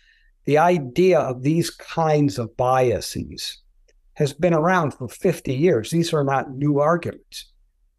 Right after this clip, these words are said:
And back in the sixties and seventies, during really intense controversy about these issues, many researchers tried to generate data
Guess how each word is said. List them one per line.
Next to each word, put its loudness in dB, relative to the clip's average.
And 0
back 2
in -2
the -4
sixties -4
and -4
seventies, -2
during 2
really 2
intense -2
controversy -2
about -4
these -8
issues, -2
many 0
researchers -2
tried 0
to -4
generate 0
data -2